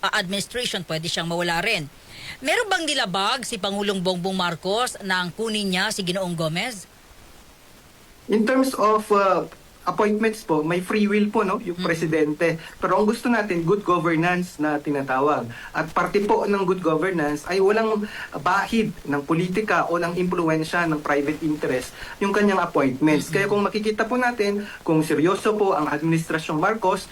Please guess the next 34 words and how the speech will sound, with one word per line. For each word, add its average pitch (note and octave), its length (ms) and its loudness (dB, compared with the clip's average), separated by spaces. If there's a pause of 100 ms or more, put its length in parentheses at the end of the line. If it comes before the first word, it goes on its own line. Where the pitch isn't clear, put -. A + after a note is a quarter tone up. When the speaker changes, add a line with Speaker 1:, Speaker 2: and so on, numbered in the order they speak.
(240)
Speaker 2:
ah, D3 240 2
na D3+ 160 2
gawing, D#3+ 400 2 (320)
ah, C#3+ 400 2 (320)
may E3 160 2
good A3+ 240 0
governance F#3+ 560 2
po F3 160 0
ang D#3 80 -2
kanyang E3 240 0
pamamalakad D#3 720 2
sa - 160 -8
kanyang, D3 400 2 (240)
ah, C#3 320 2 (260)
presidential D#3 800 2
term, G#3+ 320 2 (240)
eh, G#3+ 240 2
sana A#3+ 240 2
po F#3 240 2 (240)
mas, G#3+ 400 0
ah, G3+ 240 4 (160)
malinis G3+ 560 2
yung E3+ 160 0
record D#3+ 400 2
nung F3 240 0
in-appoint F3+ 480 2
dun D#3+ 160 0
sa D3+ 160 -4
P C#3+ 160 -2
C C3+ 240 -2
O A#2+ 80 0
head. A2+ 160 0
Speaker 1:
Mm-mm. D3+ 400 -8
Okay. F3+ 240 -2